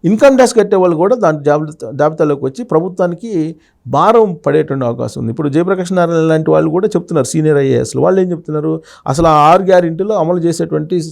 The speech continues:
ఛాన్సే లేదు, అసంభవం అని చెప్తున్నారు. So సంభవం చేయాలంటే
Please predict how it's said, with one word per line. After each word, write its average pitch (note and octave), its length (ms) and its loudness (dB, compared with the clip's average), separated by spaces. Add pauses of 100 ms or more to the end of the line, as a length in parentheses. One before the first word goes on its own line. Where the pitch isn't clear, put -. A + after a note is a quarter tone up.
(320)
ఛాన్సే G3 340 4
లేదు, F3 400 0 (100)
అసంభవం G3 460 4
అని F#3+ 160 -2
చెప్తున్నారు. G#2+ 440 -6 (440)
So G#3+ 100 -2
సంభవం G#3 520 4
చేయాలంటే G#3+ 580 4